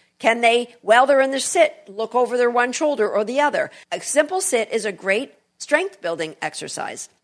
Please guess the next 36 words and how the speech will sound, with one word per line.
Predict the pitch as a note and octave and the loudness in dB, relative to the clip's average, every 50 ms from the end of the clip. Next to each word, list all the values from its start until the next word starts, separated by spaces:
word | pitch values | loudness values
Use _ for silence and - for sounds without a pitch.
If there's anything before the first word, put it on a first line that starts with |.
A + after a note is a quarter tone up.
| _ _ _ | _ _ _
Sit, | - - F#4 F#4+ F#4+ F#4+ - _ _ _ _ _ _ _ | -4 0 0 0 0 -2 -8 _ _ _ _ _ _ _
down, | C4 C4 C4 B3+ C4 C4+ C4+ C4 - _ _ | 2 2 4 4 2 0 -4 -6 -10 _ _
and | G#3+ G#3+ G#3 | -8 -6 -6
stand. | - - G#3+ F#3+ F3 D#3+ C#3+ C3+ - - _ _ _ _ _ | -4 -4 -2 -2 -2 -4 -6 -8 -12 -16 _ _ _ _ _
Three | - B3 D4+ E4 F4 F#4 | -6 -4 -2 -2 -2 -2
easy | F4 F4+ | -2 -2
behaviors, | D#4 E4+ E4 F4 A3+ G#3 G3+ F3 F#3+ F#3+ G3+ A#3 - - - _ _ _ _ _ _ | -2 -2 0 0 0 0 0 0 -2 -2 -2 -4 -6 -10 -14 _ _ _ _ _ _
but | - F#3 - - G3+ | -2 -2 -2 -2 0
what | G3 B3 - - C#4+ | 0 0 2 2 0
you | E4+ E4 | -2 -2
can | E4+ D4+ B3+ A#3 G#3 | -2 -4 -4 -4 -4
do | A#3+ C#4+ C#4+ C#4 C#4 | -2 -2 -2 -2 0
to | G#3 G#3 F#3+ | 0 -2 -2
make | F#3+ G3 G#3 A3+ B3 C4+ C4 - | -2 -2 -2 0 0 0 -2 -2
it | B3 - - G3+ | -4 -4 -4 -6
more | F#3+ G3 F#3 F3+ | -6 -6 -6 -6
complex | - - F#3+ E3+ E3 E3 - B3 A#3+ A3+ - - | -6 -6 -6 -6 -6 -4 -2 -2 -2 -2 -2 -8
for | - F3 | -14 -16
fitness | - - - F4 - - - F3+ D#3 D#3 - - | -12 -4 -2 -2 -2 -2 -4 -6 -6 -6 -6 -6
is | - F#3+ F#3 E3+ - | -6 -6 -6 -6 -2
get | - G#3+ A3 - - | 0 0 0 0 -2
your | E4+ F#4 | -4 -4
dog | C#4+ C4+ - G#3 G3+ F#3+ G3 G3+ G3 - - _ _ | -2 2 2 4 4 4 4 2 0 -8 -20 _ _
to | - A3 G#3 | -12 -12 -10
target | G3 - - - G#3 G3 G#3 G#3+ A3 C#4 D#4 D#4 | -10 -10 -6 -2 2 2 2 2 2 2 0 0
their | - D4+ D4+ D4 | 0 -2 -4 -4
front | - - - B3 A#3 A#3 A3+ - | -6 -4 -2 -2 -2 -2 -4 -10
feet | - - B3 G#3+ E3+ D3+ - - - _ _ _ _ _ _ _ _ _ - | -14 -10 -8 -8 -8 -8 -12 -16 -20 _ _ _ _ _ _ _ _ _ -2
on | F#3+ G3 F#3+ G3 G#3+ A3+ A3 G#3 - | 0 2 2 2 2 0 -4 -6 -10
one | - E3+ F3+ F#3+ F3 F3+ | -14 -10 -4 -2 -2 0
of | F#3 F#3+ F3+ | -2 -4 -4
your | F#3+ F#3+ F#3+ F#3+ G3 G#3+ | -4 0 0 2 0 0
little | G3 F3 E3+ F3 G3 | 0 -2 -2 -4 -6
pieces | F3+ - - F3+ F3+ - - F#3 D3+ | -8 -10 -12 -10 -10 -10 -10 -8 -8
of | G3 - F#3+ | -8 -8 -6
equipment | - - D#4+ D#4 - - E3 D3 - | 0 2 2 2 2 0 -4 -10 -10